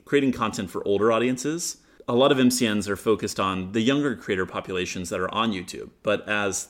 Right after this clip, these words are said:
the continued scale and reach of the platform increases, and as existing audiences age up, creating content for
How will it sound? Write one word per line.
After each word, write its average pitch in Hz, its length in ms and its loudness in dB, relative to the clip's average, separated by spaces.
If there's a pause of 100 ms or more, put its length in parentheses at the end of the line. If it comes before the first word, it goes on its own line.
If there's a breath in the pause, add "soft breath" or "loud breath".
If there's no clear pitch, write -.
the - 80 -14
continued 117 520 -2
scale 107 480 2
and 92 140 -6
reach 113 240 -2
of 98 100 -2
the - 60 -16
platform 90 340 -4
increases, 117 680 -4 (280 soft breath)
and 117 160 -2
as 98 380 -2 (180)
existing 120 400 -2
audiences 90 680 -6
age 98 260 -4
up, 113 320 -6 (380 soft breath)
creating 151 320 2
content 117 480 -2
for - 300 -6